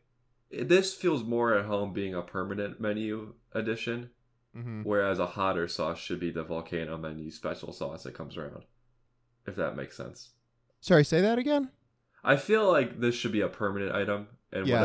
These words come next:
Speaker 1: whatever the
Speaker 2: I'm with you
Speaker 1: volcano,
Speaker 2: there.
Speaker 1: whatever the volcano menu sauce is, that should be hotter.
Speaker 2: Oh, okay.
Speaker 1: If it's limited time, I, I, I don't get the,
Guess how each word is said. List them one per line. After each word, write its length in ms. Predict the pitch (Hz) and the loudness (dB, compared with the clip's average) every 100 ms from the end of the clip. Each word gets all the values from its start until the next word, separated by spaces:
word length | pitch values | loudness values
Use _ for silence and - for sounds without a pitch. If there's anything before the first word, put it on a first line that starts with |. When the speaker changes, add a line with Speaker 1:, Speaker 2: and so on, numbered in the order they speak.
| - | 4
Speaker 1:
whatever 80 | |
the 100 | 92 117 | 2 4
Speaker 2:
I'm 80 | 147 | 6
with 140 | 165 | 8
you 80 | 175 | 6
Speaker 1:
volcano, 180 | 123 120 | 6 6
Speaker 2:
there. 300 | 104 104 123 - | 4 2 -2 -6
Speaker 1:
whatever 260 | 107 127 127 | 0 4 4
the 80 | 110 | 2
volcano 560 | 101 95 104 95 95 | 0 -2 -4 -4 -2
menu 340 | 92 92 95 87 | -2 -4 -4 -6
sauce 480 | - 90 92 95 | -4 0 0 0
is, 440 | 101 104 107 - - _ _ _ _ _ _ _ _ | -2 -2 -2 -8 -18 _ _ _ _ _ _ _ _
that 300 | 123 147 127 | 6 6 4
should 160 | - 107 | 0 -2
be 80 | 92 | -2
hotter. 480 | 95 85 - - - _ _ _ _ _ _ _ _ _ _ _ _ | -2 -2 -4 -10 -14 _ _ _ _ _ _ _ _ _ _ _ _
Speaker 2:
Oh, 600 | 123 139 147 143 135 120 | 6 8 10 10 8 8
okay. 80 | 123 | 6
Speaker 1:
If 60 | 160 | 6
it's 200 | 185 185 | 4 4
limited 460 | 180 196 190 131 - | 2 4 4 2 0
time, 360 | 113 107 101 | -2 0 0
I, 300 | 87 87 104 107 | -2 -2 -2 -2
I, 280 | - 113 | 0 2
I 20 | 131 | 2
don't 160 | 131 | 2
get 240 | 120 113 - | 0 -2 0
the, 300 | 95 85 | 0 0